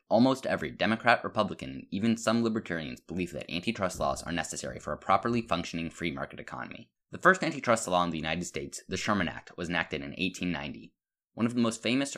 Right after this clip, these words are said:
early proponents of antitrust law was the first truly progressive president, Theodore Roosevelt. The act of breaking up monopolies was pursued vigorously throughout World War Two,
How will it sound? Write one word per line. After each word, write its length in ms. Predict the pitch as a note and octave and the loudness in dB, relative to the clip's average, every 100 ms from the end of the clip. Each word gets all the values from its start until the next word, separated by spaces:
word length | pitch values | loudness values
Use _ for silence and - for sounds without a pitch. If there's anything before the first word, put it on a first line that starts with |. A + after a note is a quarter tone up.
| - | -2
early 160 | G#2+ | -2
proponents 520 | A2 F2 B2 C#3+ A#2+ | 0 -4 -2 0 0
of 140 | - - | -4 -8
antitrust 460 | C#2 - D#2+ - | -10 -4 -4 -2
law 260 | C2 D2 - | -4 -4 -4
was 140 | - E2+ | -8 -8
the 100 | - | -2
first 280 | G#2 G2 | 0 0
truly 200 | - A2 | 0 0
progressive 460 | A#2+ A#2 F#2+ - - | 2 2 2 0 -4
president, 400 | D#2 D#2 D#2 D#2 - - | -2 -2 -4 -6 -10 -2
Theodore 300 | E2+ D#2+ D2 | 0 0 -2
Roosevelt. 500 | C#2 - - - - _ _ _ - | -6 -8 -10 -12 -14 _ _ _ -6
The 180 | F#2 | -2
act 280 | - B2 - | 2 2 2
of 160 | D3+ - | -2 0
breaking 240 | G2+ G2+ | 0 0
up 80 | G#2 | 0
monopolies 520 | F#2 D#2+ D#2 D2 C2 | 2 2 0 -4 -8
was 120 | C#2+ | -10
pursued 380 | - F2 F2+ D2+ | -6 -4 -4 -2
vigorously 500 | C#2+ F#2 D2+ - B1+ | -2 0 -2 -4 -10
throughout 320 | - F#2+ F2 | -4 0 0
World 180 | E2 E2 | 0 -4
War 160 | C#2 D2 | -4 -6
Two, 280 | - D#2+ | -6 -8